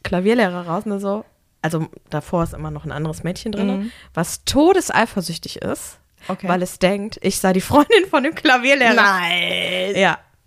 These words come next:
Speaker 2: Ah.
Speaker 1: Und, äh, dann,
Speaker 2: Oh Gott.
Speaker 1: und, und sie scheint wohl ganz verliebt in ihn zu sein.
Speaker 2: Ja.
Speaker 1: Und, ähm, ja, es ist dann so, dass ich schon mal zehn, fünfzehn Minuten noch weiter warten muss, weil die dann
Speaker 2: Mhm.
Speaker 1: die ganze Zeit an ihm hängt und da rumschreit und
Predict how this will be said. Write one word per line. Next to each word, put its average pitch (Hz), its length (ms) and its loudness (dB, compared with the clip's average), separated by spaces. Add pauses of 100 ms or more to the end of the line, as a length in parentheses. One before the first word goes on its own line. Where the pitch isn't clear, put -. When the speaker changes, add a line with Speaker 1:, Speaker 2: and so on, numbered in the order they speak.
(180)
Speaker 2:
Ah. 80 640 -4
Speaker 1:
Und, 240 460 -2
äh, 208 300 2 (280)
dann, 220 160 2
Speaker 2:
Oh - 140 -2 (220)
Gott. 285 280 2 (460)
Speaker 1:
und, - 40 0
und 220 300 2
sie 302 340 6
scheint 240 440 2
wohl 233 80 4
ganz 214 260 -2
verliebt 190 380 -2
in 170 80 -4
ihn 170 160 -2
zu - 160 -6
sein. 185 360 0
Speaker 2:
Ja. 208 320 -4 (1300)
Speaker 1:
Und, 214 580 2
ähm, 202 540 2 (960)
ja, 185 460 2 (440)
es - 160 -4
ist - 240 -4
dann 240 140 2
so, 226 160 2
dass 240 180 0
ich 220 100 -2
schon 220 160 0
mal 214 200 0
zehn, 220 240 -2
fünfzehn 220 280 -4
Minuten 214 220 0
noch 196 120 -2
weiter 190 220 2
warten 226 200 0
muss, 233 240 -6
weil 196 100 2
die 190 80 -2
dann 220 220 4
Speaker 2:
Mhm. 220 40 4
Speaker 1:
die 240 60 0
ganze 185 180 -8
Zeit - 120 -10
an 233 100 -2
ihm 247 80 0
hängt 190 300 0
und 190 200 -4
da 190 220 0
rumschreit 196 680 -4
und 180 200 -4